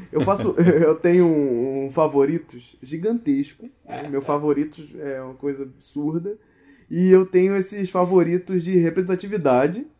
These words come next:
Speaker 1: e, e tenho favoritos do Somando Visões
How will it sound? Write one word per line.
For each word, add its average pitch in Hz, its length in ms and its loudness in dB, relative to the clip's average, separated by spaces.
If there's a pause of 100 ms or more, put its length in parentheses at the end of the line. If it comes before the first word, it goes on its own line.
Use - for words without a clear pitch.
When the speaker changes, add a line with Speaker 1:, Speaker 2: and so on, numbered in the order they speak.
(120)
Speaker 1:
e, 131 840 -4
e 151 120 0
tenho 175 180 4
favoritos 180 460 -2
do 185 220 -6
Somando 208 380 -4
Visões 185 680 -4